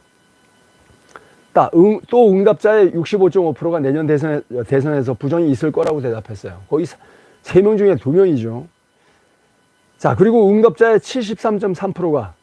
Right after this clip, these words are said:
중앙선거관리위원회에 대해서 정치적으로 중립적이지 않다는 의견을 냈으며,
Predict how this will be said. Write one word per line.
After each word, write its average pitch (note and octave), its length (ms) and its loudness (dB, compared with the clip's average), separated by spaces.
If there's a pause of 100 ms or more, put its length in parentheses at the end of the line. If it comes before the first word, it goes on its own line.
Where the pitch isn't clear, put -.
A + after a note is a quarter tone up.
(120)
중앙선거관리위원회에 E3 1600 0
대해서 B2 400 -2 (460)
정치적으로 A3 600 2
중립적이지 F#3 640 -4
않다는 D3+ 460 -6
의견을 C3+ 500 -2
냈으며, A#2 500 -6